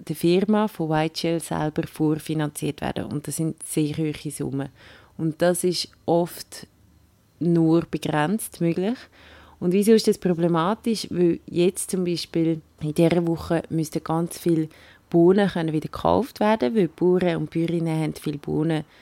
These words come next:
parat. Und einerseits braucht's neue Käuferinnen und Käufer. Also es müssen eigentlich noch mehr Bohnen können verkauft werden. Also auch das, wenn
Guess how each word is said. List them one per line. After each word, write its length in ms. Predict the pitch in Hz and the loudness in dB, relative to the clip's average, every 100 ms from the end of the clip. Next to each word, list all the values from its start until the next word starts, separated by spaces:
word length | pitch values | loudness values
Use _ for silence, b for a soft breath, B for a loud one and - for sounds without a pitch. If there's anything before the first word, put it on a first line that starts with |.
| B | B
parat. 800 | - 156 147 143 226 349 _ - b b b b b - | 0 2 2 4 2 2 _ -20 b b b b b 0
Und 640 | 165 170 165 160 165 160 - _ _ _ | 4 4 4 4 2 0 -6 _ _ _
einerseits 720 | - 175 240 247 - 185 - - _ | 4 6 6 4 2 -2 -2 -16 _
braucht's 680 | - 175 180 165 - - - | 0 4 4 2 -6 -10 -8
neue 400 | 156 170 156 180 | -2 2 2 2
Käuferinnen 720 | 170 156 156 190 202 185 170 | 2 2 2 2 2 2 2
und 80 | 156 | -2
Käufer. 540 | - 147 151 - - 359 - - | -4 -2 -2 -2 -2 -2 -6 -10
Also 200 | - 151 | -6 -4
es 60 | 151 | -4
müssen 300 | 160 - - | -4 -6 -6
eigentlich 260 | - 151 - | -4 -4 0
noch 80 | |
mehr 240 | 160 165 170 | 2 4 4
Bohnen 320 | 170 165 160 | 4 2 2
können 260 | 156 151 147 | -2 -4 -4
verkauft 460 | 151 156 165 - | -6 -4 -6 -2
werden. 240 | 180 190 - | -2 -2 -4
Also 200 | - 151 | -4 -4
auch 100 | 151 | 0
das, 320 | 151 208 - B B B B B - | 0 0 -4 B B B B B -6
wenn 360 | 151 147 147 | -2 -2 -2